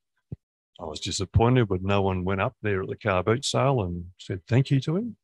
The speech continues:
onto that. Um, so he did, uh, a good deal,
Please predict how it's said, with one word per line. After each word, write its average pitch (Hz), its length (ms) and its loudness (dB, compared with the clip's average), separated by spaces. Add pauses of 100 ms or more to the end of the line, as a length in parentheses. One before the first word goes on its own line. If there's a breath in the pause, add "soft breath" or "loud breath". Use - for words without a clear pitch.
(920)
onto 117 260 -6
that. - 720 -6
Um, 98 720 -2 (520)
so 98 440 0 (480)
he 87 140 -2
did, 98 220 -2 (140)
uh, 92 300 0
a 92 80 -8
good 95 280 -2
deal, 90 380 -2